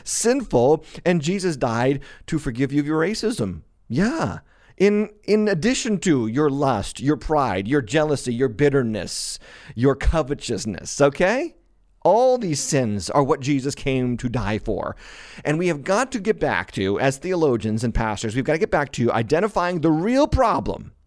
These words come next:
so that we can point people to the real solution. As Jeremiah said in his day, that the,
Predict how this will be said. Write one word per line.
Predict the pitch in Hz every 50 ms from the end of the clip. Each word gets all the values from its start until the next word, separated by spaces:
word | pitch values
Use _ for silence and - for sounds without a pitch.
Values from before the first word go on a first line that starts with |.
| _ _ _ _ _ _ _ _ _ _ _ _ _ _ _ - - -
so | - -
that | 156 170 170
we | 180 175
can | 175 175 156
point | - 170 175 170 165 - -
people | 156 143 123 - - 117 110
to | 107 - 123
the | 113
real | 113 107 104 120 120 113
solution. | 107 - - 120 113 110 107 104 - - 87 - - - - _ _ _ _ _ _ _ _ _ _ _ _ _ _ _ _ _ _ _ _ -
As | 104 107 101
Jeremiah | 82 - 143 151 156 147 143 139 135 131 123
said | - - 131 120
in | 120 120
his | 123 143 139 120
day, | 110 127 123 123 120
that | 104 110 98 -
the, | -